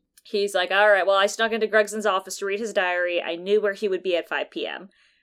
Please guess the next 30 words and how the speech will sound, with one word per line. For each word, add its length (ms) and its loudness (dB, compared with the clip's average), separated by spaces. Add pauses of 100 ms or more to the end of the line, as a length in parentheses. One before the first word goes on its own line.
(320)
Uh, 180 -6
he 140 -12
was 100 -6
at 160 4
the 80 -4
scene 220 -4
investigating 500 -4
Gregson's 380 -6
involvement 520 -2
with 140 -10
a 40 -8
different 340 -4
case, 260 2
but 140 0
I'm 100 -4
not 140 -4
here 160 0
to 60 -4
talk 160 -4
about 260 -6
that." 280 0 (400)
He 80 -20
says, 180 -10
"The 80 -2
room 100 -2
was 140 2
dark, 300 4
couldn't 160 -2
see 140 0
anything." 500 0